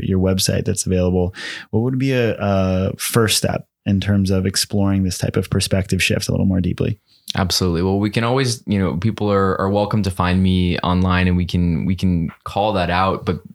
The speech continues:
Speaker 2: and there are many tools that I have to support people with this. But the first thing that comes through, which you can do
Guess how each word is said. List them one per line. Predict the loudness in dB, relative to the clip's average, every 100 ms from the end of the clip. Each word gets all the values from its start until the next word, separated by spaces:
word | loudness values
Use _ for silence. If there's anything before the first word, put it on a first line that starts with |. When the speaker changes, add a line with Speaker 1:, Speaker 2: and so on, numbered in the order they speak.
| _ -20 -8
Speaker 2:
and | -2 2
there |
are | 2
many | 2 2
tools | 0 -2 0
that | 0
I | 0
have | 0 -2
to | -2
support | -4 -2 -2 -2
people | -4 -2 -2
with | -2 -2
this. | -4 -2
But | -2
the | -2
first | -2 -2 -2 0
thing | -2 0
that | -2
comes | 0 -2 0
through, | -2 0
which | -2 -2
you | 0
can | 0
do | 0 0 0 0 -2